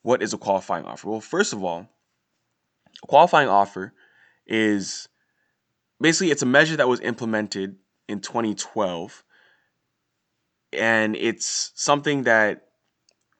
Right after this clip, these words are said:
you have a player who is gonna be a free agent. So basically, a team can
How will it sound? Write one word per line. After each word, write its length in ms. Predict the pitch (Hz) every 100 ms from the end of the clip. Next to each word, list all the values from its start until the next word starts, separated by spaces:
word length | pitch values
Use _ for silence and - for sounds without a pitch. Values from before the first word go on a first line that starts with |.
| _
you 140 | 120 123
have 180 | 131
a 200 | 127 120
player 460 | 95 - 117 110 107
who 560 | 107 110 107 104 101 - _ _
is 120 | 101 95
gonna 160 | 110
be 140 | 101 101
a 20 |
free 220 | - 95
agent. 260 | 80 - - _ _
So 240 | - 90
basically, 540 | 95 107 - 104 98 98 _ - _ -
a 80 | 104
team 440 | - 123 123 143 _ _ _ _ _ _
can 300 | - 110 101